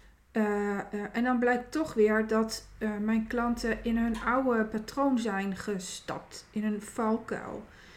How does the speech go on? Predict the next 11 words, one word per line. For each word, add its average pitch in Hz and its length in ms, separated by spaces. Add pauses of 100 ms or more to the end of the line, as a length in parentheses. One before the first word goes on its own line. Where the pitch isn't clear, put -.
(300)
In 233 260
een 196 180
schaamte 254 680
of 202 120
een 196 200
te 269 260
trots 233 460
om 220 160
hulp 220 260
te 220 80
vragen. 208 540